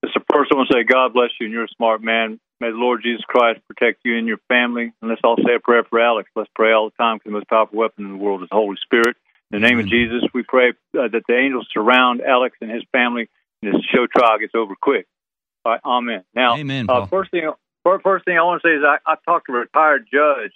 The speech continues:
Speaker 1: and, uh, I know Alex has got a smart attorney, but they asked him, his, him to ask his attorney to see if the, to subpoena the phone records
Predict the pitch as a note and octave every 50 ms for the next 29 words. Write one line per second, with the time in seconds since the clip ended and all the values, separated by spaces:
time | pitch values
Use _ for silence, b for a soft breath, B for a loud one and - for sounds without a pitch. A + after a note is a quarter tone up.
0 | _ _ _ - B2 A#2 A2+ A2 A2 A2 G#2 G2+ - - C#3 C3+ C#3+ C#3+ C3+ C3
1 | B2+ B2+ B2 - _ - B2+ A#2+ A2+ - - C3 C3 B2 A#2+ G#2 - - C#3 C#3
2 | C3 A#2 G2+ A#2 A2 - D#3 D#3+ F3 F3 E3+ D#3+ - - _ _ - - E3+ E3
3 | D3+ - C#3+ D3+ C#3 - C#3+ _ _ - - D#3 D#3 C#3+ B2+ A#2 - - - E3
4 | D3+ C#3+ - - C#3+ A#2+ A#2 - - D3+ D#3 D3+ C#3 A#2+ G2+ G2 _ - C#3+ C#3
5 | C#3 - C3 A#2 G#2+ - _ _ _ _ _ _ _ - C3+ - - D3 - F3
6 | F3+ E3 D3 A#2+ A2 - - D#3 D#3 D#3+ D3+ C3 A#2+ A#2+ A2+ - A#2 A2 G#2 -